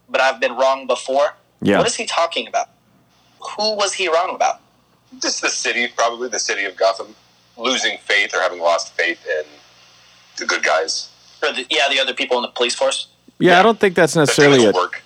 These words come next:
Speaker 2: a
Speaker 1: I was
Speaker 2: direct
Speaker 1: trying to think of some
Speaker 2: reference.
Speaker 1: other character, like, what?
Speaker 2: Well, we love to call back to Earth One, so, I mean, if you were to think about, like, what happens to Bullock in that, you know,
Speaker 1: Mm-hmm.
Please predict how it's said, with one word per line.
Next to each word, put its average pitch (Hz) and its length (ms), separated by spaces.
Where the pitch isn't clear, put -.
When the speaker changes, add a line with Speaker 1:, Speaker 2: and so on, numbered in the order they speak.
Speaker 2:
a - 40
Speaker 1:
I - 20
was 104 80
Speaker 2:
direct 120 360
Speaker 1:
trying 180 160
to 113 60
think 120 120
of - 40
some 95 160
Speaker 2:
reference. - 160
Speaker 1:
other 123 80
character, 123 560
like, 110 220
what? 117 420
Speaker 2:
Well, 170 300
we 156 80
love 190 180
to 208 80
call 175 180
back 160 200
to 160 80
Earth 139 220
One, 135 320
so, 123 160
I 117 60
mean, 120 160
if 113 140
you 131 80
were 123 80
to 117 80
think 127 240
about, 110 500
like, 107 480
what 117 200
happens 117 560
to 107 220
Bullock 110 540
in 120 160
that, 120 260
you 117 80
know, 113 160
Speaker 1:
Mm-hmm. 76 220